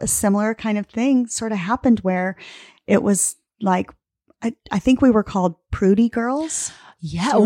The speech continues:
Speaker 2: Ooh,
Speaker 1: remember?
Speaker 2: shit. Yes.
Speaker 1: <laughs>
Speaker 2: So, yeah. No.
Speaker 1: Because we weren't, like, running ar-
Speaker 2: Naked.
Speaker 1: naked
Speaker 2: Yeah. So
Speaker 1: soon enough or, you know.
Speaker 2: So, you know, everybody sort of showed up to the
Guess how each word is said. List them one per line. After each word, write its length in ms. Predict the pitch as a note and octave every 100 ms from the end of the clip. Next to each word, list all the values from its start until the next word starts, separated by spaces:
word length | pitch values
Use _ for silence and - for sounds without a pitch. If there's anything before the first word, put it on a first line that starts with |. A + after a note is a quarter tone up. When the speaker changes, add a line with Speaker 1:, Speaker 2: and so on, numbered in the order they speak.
| D4
Speaker 2:
Ooh, 40 |
Speaker 1:
remember? 300 | A#3 A#3 D4 G#4+
Speaker 2:
shit. 460 | - - - D#4+ -
Yes. 520 | E3 E3+ C#4 E4 - - E4+ -
Speaker 1:
<laughs> 0 | C#4+
Speaker 2:
So, 420 | D#4 C#4+ C#4 C4+ C4 - -
yeah. 200 | D4 D#4+
No. 60 | E3+
Speaker 1:
Because 340 | A3 C4 G#3
we 220 | B3 A#3+
weren't, 340 | G#3+ G#3 G#3+ -
like, 320 | A3 G3+ - _ _ _ _ -
running 300 | F#3+ B3+ E4
ar- 60 |
Speaker 2:
Naked. 220 | C#4 D#3+ G#3
Speaker 1:
naked 460 | G#3 G#3+ B3+ B3+ _ -
Speaker 2:
Yeah. 380 | C#4 G4+ F#4 -
So 420 | - - D4 C#4+
Speaker 1:
soon 160 | D4+ C#4
enough 460 | G3+ F3 A#3 - _
or, 380 | A3 G3+ F3+ G3+ _ -
you 140 | A3
know. 220 | F3+ G3 G#3+ _ _ _ -
Speaker 2:
So, 300 | D4 C4+ - - - - -
you 140 | B3
know, 80 | A#3+
everybody 420 | D#4 G4 F#4+ D#4
sort 240 | - A#3+ G3+
of 80 |
showed 560 | - - - G#3 A#3 B3 -
up 300 | F#3+ G3 -
to 120 | -
the 340 | A#3 B3 B3+